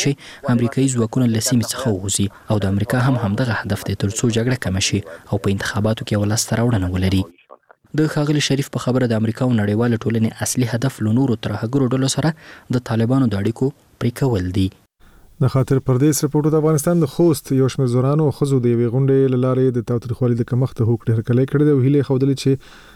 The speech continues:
Speaker 2: د یوې اونۍ لپاره دا هوکړه به په دې هیواد کې د، کې بشپړ اوربند ته لار هواره کړي. د نجیب الله الوخیل رپورټ.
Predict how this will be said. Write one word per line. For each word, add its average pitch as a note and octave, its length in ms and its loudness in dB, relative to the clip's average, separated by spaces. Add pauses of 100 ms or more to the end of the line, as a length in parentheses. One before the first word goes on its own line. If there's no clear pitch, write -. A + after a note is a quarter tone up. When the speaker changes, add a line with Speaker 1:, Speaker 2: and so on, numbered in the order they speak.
(160)
Speaker 2:
د - 100 2
یوې C3+ 180 4
اونۍ C#3+ 220 2
لپاره B2+ 320 0
دا A#2 80 2
هوکړه B2+ 260 0
به A#2+ 140 -2
په A#2+ 100 0
دې A#2+ 80 4 (120)
هیواد A#2 280 -2
کې B2+ 140 0
د، - 20 2 (440)
کې A#2+ 120 2 (200)
بشپړ C3+ 320 0 (120)
اوربند A#2+ 400 0
ته A2 100 0
لار A2 220 -2
هواره A2 300 -2
کړي. A#2+ 120 -6 (360)
د B2+ 140 2
نجیب B2 220 2
الله C3+ 180 2
الوخیل A#2 440 0
رپورټ. - 340 -8